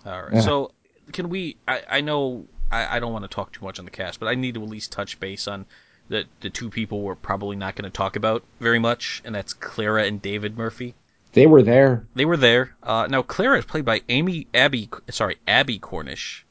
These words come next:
Speaker 1: Uh, Abby Cornish is, uh, I remember her, she was in,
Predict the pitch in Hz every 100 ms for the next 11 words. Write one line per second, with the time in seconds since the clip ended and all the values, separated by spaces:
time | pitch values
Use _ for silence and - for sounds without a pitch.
0 | - 95 - 123 143 - 131 117 104 -
1 | - - 104 95 92 90 - - - -
2 | - 101 95 - 107 117 147 151 131 135
3 | - - 131 127 117 110 107 104 101